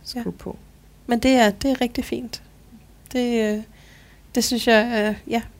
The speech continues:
Speaker 2: Og man kan altid zoome ind og ud.
Speaker 1: Ja.
Speaker 2: Så hvis man sidder i de der situationer og bare tænker, "Jeg kan ikke, det, jeg kan, der er ikke, der er ikke noget som helst," så kan du godt zoome ud, så det ikke kun handler om i dag.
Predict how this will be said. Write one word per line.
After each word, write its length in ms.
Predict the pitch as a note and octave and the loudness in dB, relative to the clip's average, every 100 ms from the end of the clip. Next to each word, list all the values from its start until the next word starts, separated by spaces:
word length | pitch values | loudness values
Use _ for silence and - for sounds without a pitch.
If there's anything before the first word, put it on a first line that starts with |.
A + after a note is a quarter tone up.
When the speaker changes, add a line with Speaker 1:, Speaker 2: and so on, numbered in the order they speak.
| - - - - | -20 -20 -10 2
Speaker 2:
Og 80 | |
man 140 | G3 G3 | 4 4
kan 100 | - | 4
altid 480 | A3+ G3+ - - F#3 | 8 8 6 2 0
zoome 300 | - G#3 G3 | 2 0 0
ind 160 | G#3 F#3+ | 2 0
og 120 | F#3 | 2
ud. 260 | G3 - - - - - - - A3+ | 0 -2 -6 -20 -20 -20 -20 -10 -2
Speaker 1:
Ja. 140 | A3 - - _ - | -2 -2 -20 _ -10
Speaker 2:
Så 160 | - F#3+ | 2 4
hvis 140 | F#3 | 6
man 100 | G3 | 6
sidder 240 | G3 B3 G3 | 6 10 10
i 60 | |
de 100 | F#3 | 10
der 120 | F#3+ | 8
situationer 420 | F#3 F#3 F#3 A3+ F3+ | 8 4 2 6 8
og 80 | |
bare 120 | D#3+ E3 | 8 6
tænker, 240 | F#3+ E3+ | 4 4
"Jeg 200 | D3+ E3 | 4 0
kan 140 | - F3 | 2 0
ikke, 240 | E3 - - | 0 -16 -2
det, 80 | F3 D3+ - | 2 2 2
jeg 160 | E3+ E3+ | 0 2
kan, 280 | G3+ - | 0 2
der 60 | B2+ | 6
er 80 | D3 | 6
ikke, 280 | D3 - - - | 6 -2 -2 4
der 60 | |
er 60 | A2 | 6
ikke 180 | C#3+ D#3+ | 4 0
noget 160 | C3 | -4
som 180 | - C#3+ | -4 -4
helst," 400 | D#3+ - - - - - - - | -4 -4 -10 -14 -20 -20 -20 -18
så 160 | - G#3+ | 2 6
kan 60 | F#3+ | 8
du 40 | |
godt 160 | G#3 G#3+ | 8 6
zoome 240 | A3 G3+ | 2 4
ud, 120 | A#3+ | 4
så 120 | A3 | 4
det 60 | F3 | 2
ikke 100 | F#3+ | 4
kun 140 | G3 F#3 | 2 2
handler 260 | G3 G3+ | 4 6
om 120 | F#3+ | 6
i 40 | E3+ | 4
dag. 480 | F3+ F3+ - - | 2 0 0 -16